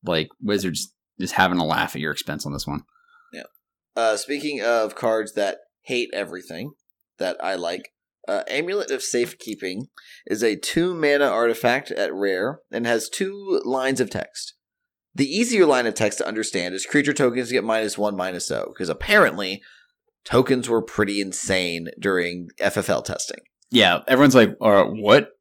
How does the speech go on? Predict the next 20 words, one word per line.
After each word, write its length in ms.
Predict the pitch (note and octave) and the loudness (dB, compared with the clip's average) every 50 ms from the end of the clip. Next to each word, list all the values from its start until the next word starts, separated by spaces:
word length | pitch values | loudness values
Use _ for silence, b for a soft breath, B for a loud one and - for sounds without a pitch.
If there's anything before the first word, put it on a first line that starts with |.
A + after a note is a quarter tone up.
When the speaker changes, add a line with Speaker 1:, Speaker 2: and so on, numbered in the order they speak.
| _ | _
Speaker 1:
creature 300 | - - C#3 C3+ - C3 | 0 2 2 4 4 4
deck 340 | G#2+ G2 G#2+ G2 F#2+ - - | 6 8 8 8 8 6 4
did 160 | G2+ F#2 - - - | 0 -2 -2 -2 0
F 180 | F#2+ G2 - A2+ | 0 0 2 0
F 140 | G2+ - | 0 2
L 160 | G2+ F#2+ G2 F2+ | 4 2 2 2
find 460 | - - F2 E2+ D#2+ D#2+ E2 E2 F#2 | 0 -2 0 2 2 2 0 0 -2
that 140 | F2+ E2+ F2 | -4 -4 -2
they 120 | - E2+ | -2 -4
print 320 | - - - F#2+ E2+ D2 | -2 -2 -2 -2 -2 -2
Chain, 540 | - - - - G#2+ G#2+ A2 A2 A2 G2+ - - - - | -4 -4 -2 0 2 2 2 2 0 0 -2 -8 -10 -8
uh, 200 | - G2 F#2 - | -4 -2 -2 -2
Chain 320 | - - - A2 A2+ A2+ | -2 0 0 2 2 2
Whirler 320 | A2+ A2 A2 G#2 G#2 - - - | 2 2 4 4 2 2 2 0
and 240 | D#2+ E2+ F#2 F2 | 0 0 0 0
this 220 | D#2 E2 E2+ - - | 0 0 0 -2 -2
card 380 | - - E2 D2+ D#2 D2+ D2 | -2 -2 0 0 0 0 -2
in 80 | - - | -4 -2
back-to-back 500 | E2+ E2+ D#2 - - D#2+ D#2+ D2 D2+ - | 2 2 2 2 0 0 0 0 0 0
sets?" 460 | - - E2+ C#2+ C2+ - - - - | -2 -2 0 0 -2 -4 -6 -10 -12